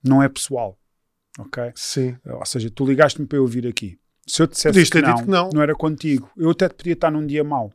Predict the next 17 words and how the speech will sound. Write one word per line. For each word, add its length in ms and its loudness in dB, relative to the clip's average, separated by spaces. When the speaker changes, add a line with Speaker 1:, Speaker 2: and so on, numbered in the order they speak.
Speaker 1:
ou 100 -8
podia 260 2
estar 240 0
numa 160 -2
situação 440 0
Speaker 2:
Ou 160 6
podia 420 2
Speaker 1:
desafiante 600 4
na 80 -2
minha 220 -4
vida. 200 -6
Speaker 2:
ou 120 2
não 160 4
ser 220 2
do 120 -6
teu 140 0
interesse, 380 -4